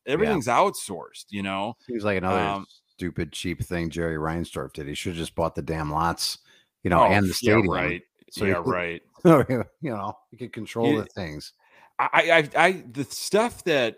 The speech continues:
Speaker 2: like, and I get people are irate with the White Sox, but I think there's a lot of stuff that are just completely out of their hands because they don't own the stadium. I don't think they own the lots.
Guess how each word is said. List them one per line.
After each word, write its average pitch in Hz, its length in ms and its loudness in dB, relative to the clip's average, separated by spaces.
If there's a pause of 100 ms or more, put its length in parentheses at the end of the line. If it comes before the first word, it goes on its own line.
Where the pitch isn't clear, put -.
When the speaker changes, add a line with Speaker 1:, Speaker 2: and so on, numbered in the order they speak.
(120)
Speaker 2:
like, 101 360 -8 (100)
and 127 160 0
I 131 100 2
get 165 260 0
people 123 280 -4
are 104 160 0
irate 101 420 -2
with 95 140 -14
the 95 80 -10
White 90 260 -6
Sox, 113 360 -6
but 110 180 -12
I 117 120 -4
think 156 380 -6
there's 202 220 -8
a 156 60 2
lot 101 320 0
of 95 80 -8
stuff - 380 -6
that 87 200 -8
are 90 100 -6
just 90 300 -12
completely 101 640 -10
out 92 220 -2
of 90 80 -8
their 92 160 -4
hands 87 500 -6 (300)
because 95 320 -6
they 98 100 -2
don't 90 140 -2
own 127 180 2
the 185 80 0
stadium. 185 640 2 (320)
I 110 80 -2
don't 120 100 2
think 110 140 -2
they 104 100 0
own 98 160 -2
the 92 80 -4
lots. 117 720 2